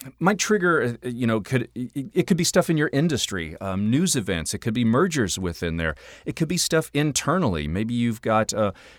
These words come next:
you know, a whole new system. And then from that, you kinda mix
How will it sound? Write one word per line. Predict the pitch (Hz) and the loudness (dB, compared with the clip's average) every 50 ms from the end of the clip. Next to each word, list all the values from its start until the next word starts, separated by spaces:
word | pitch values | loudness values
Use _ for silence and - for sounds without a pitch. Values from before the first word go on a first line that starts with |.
| _ | _
you | - 117 | -2 0
know, | 110 107 - - | 0 0 0 -2
a | 104 | -4
whole | 98 - 135 135 135 127 | -2 0 0 2 2 4
new | 120 120 123 123 127 123 117 | 4 4 4 4 4 2 2
system. | 107 - - - 156 170 - - 85 78 80 80 | 0 0 0 0 -2 -2 -2 -2 -2 -2 -2 -4
And | - 110 107 107 | -2 -2 0 2
then | 120 131 131 123 - - - - - - | 4 4 4 4 2 -2 -8 -20 -20 -18
from | - - - 165 160 190 226 226 180 120 | -16 -4 2 4 4 6 4 4 2 0
that, | 95 98 90 87 90 95 95 - - _ - | 0 2 4 4 4 2 0 -4 -12 _ -12
you | - 135 143 151 139 131 | -12 -10 -6 -4 -2 -2
kinda | 123 - 226 240 220 | 0 0 2 2 4
mix | 160 147 156 147 - | 4 2 2 2 0